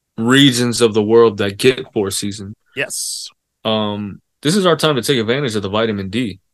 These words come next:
Speaker 1: Pause.
Speaker 2: Not that vitamin D. <laughs>
Speaker 1: Get your mind
Speaker 2: The
Speaker 1: out the
Speaker 2: good,
Speaker 1: gutter
Speaker 2: the,
Speaker 1: right
Speaker 2: the
Speaker 1: now.
Speaker 2: better one. The better one
Speaker 1: Get
Speaker 2: for you.
Speaker 1: your minds out the fucking gutter right now. The, the, the one that's,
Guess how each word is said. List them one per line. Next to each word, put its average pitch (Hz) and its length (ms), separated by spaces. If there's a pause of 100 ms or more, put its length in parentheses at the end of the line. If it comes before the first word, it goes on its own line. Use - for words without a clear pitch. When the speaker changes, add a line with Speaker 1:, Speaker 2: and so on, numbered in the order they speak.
(200)
Speaker 1:
Pause. 90 320
Speaker 2:
Not 185 160
that 165 140
vitamin 123 280
D. 98 100 (300)
<laughs> 185 120 (1300)
Speaker 1:
Get 214 180
your 214 80
mind 175 220
Speaker 2:
The - 60
Speaker 1:
out - 80
the - 60
Speaker 2:
good, 120 60 (160)
Speaker 1:
gutter 117 60
Speaker 2:
the, 113 60
Speaker 1:
right - 140
Speaker 2:
the - 80
Speaker 1:
now. - 40
Speaker 2:
better 202 280
one. 123 220
The 156 80
better 156 240
one 131 80
Speaker 1:
Get 339 120
Speaker 2:
for - 140
you. 214 100
Speaker 1:
your 214 140
minds 151 260
out 131 140
the 98 80
fucking 101 540
gutter 98 160
right 90 120
now. 92 100
The, 101 160
the, 117 160
the 143 100
one 196 140
that's, 151 360